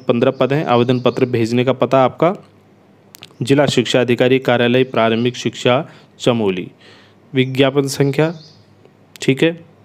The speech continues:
और अंतिम तिथि पाँच जुलाई दो हज़ार चौबीस, इसमें डेट पाँच जुलाई है। उत्तरकाशी के लिए एक सौ सत्रह पद हैं और बैकलॉग के इकतालीस पद हैं। आवेदन पत्र भेजने का पता और विज्ञापन संख्या ये रही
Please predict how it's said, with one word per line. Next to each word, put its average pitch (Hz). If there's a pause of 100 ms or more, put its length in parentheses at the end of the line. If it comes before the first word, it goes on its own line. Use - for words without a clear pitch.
(100)
और 113
अंतिम 143
तिथि 131
पाँच 123
जुलाई 117
दो 123
हज़ार 113
चौबीस, 101
इसमें 123
डेट 123
पाँच 117
जुलाई 117
है। 131 (340)
उत्तरकाशी 147
के 156
लिए 147
एक 123
सौ 143
सत्रह 131
पद 139
हैं 143
और 117
बैकलॉग 117
के 156 (100)
इकतालीस 135
पद 101
हैं। 98
आवेदन 127
पत्र 131
भेजने 120
का 120
पता 143
और 131
विज्ञापन 131
संख्या 120
ये 120
रही 131